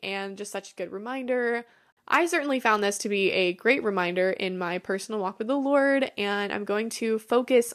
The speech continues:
on putting my trust in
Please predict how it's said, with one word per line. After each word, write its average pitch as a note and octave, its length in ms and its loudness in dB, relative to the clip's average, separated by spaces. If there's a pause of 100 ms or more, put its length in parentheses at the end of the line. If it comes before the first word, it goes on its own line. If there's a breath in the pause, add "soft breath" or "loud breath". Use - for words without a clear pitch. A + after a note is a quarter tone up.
on F#3+ 500 -2 (720 soft breath)
putting D#4+ 240 2
my D#4 140 2
trust A3 500 -2 (100)
in G3+ 460 -2